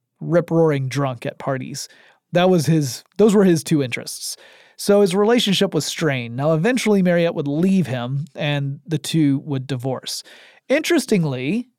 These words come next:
Mariette would go on to marry again. She married a physicist named James Brown Horner Kruger, sometimes known as Desmond for some reason. Now, this guy, Cooper, he was part of the, uh, the radiation laboratory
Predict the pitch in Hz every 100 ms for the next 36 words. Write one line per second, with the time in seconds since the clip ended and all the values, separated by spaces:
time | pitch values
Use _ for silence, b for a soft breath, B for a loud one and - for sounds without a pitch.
0 | _ _ _ _ 170 185 226 214 180 175
1 | 160 151 156 160 151 135 143 135 135 240
2 | 214 135 - 170 165 175 165 - - 226
3 | 202 160 156 151 - 165 151 147 - -
4 | 143 139 165 185 175 - 156 151 151 156
5 | 151 - 151 143 139 135 247 269 170 123
6 | B B B B B B _ - 147 139
7 | 139 139 135 127 127 196 135 120 120 -
8 | 131 127 127 123 - - 160 165 135 _
9 | _ _ _ _ _ _ _ _ - _
10 | 170 240 - 196 143 135 156 262 214 147
11 | 170 180 - 269 269 190 196 170 156 147
12 | 151 170 165 226 208 190 165 139 147 151
13 | 131 127 - 185